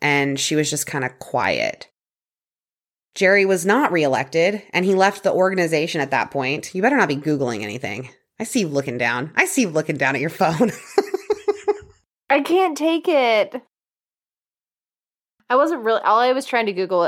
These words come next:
Speaker 2: I just wanted to Google what she looked like. Just 'cause I've
Speaker 1: Mm-hmm. Did you Google what she looked like?
Speaker 2: Well, I started typing, but, uh, there's a lot of different ways to spell Tanya.
Speaker 1: There is, and you're never gonna guess the way she <laughs> spells it.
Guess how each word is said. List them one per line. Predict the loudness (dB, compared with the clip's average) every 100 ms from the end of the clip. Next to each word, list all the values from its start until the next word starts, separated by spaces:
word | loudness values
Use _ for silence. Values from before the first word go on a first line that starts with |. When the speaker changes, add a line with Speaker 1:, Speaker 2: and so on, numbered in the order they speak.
| 2
Speaker 2:
I | 0
just | -2 -4
wanted | -2 -2
to | -4
Google | -4 -2
what | -2 -2
she | -6
looked | -8 -8 -6
like. | -4 -6 -10 _ _ _ _ _ _ _ _ _ _ _ _
Just | -8 -6
'cause | 0
I've | 2 2 0 _ _
Speaker 1:
Mm-hmm. | -2 0 0 -2 -8 _
Did | -2 0
you | -2
Google | -2 0
what | 0
she | -2 -4
looked | -4
like? | -4 -6 _ _ _ _ _ _
Speaker 2:
Well, | 0
I | 0
started | 0 -2 -2 -2 -2
typing, | -2 -2 -6 -4
but, | -6
uh, | -6 -8
there's | -4 2
a |
lot | 4 2
of | 0
different | -6 -8
ways | -6
to |
spell | -6 -4
Tanya. | 2 4 4 4 4 0 _ -4
Speaker 1:
There | 2 4
is, | 4 2 2
and | 0 0
you're | 2
never | 2 2
gonna | 2 0
guess | 0 -2 0
the | 0
way | 2
she | 0 -2
<laughs> |
spells | -4 -2 2 2 2
it. | 0 0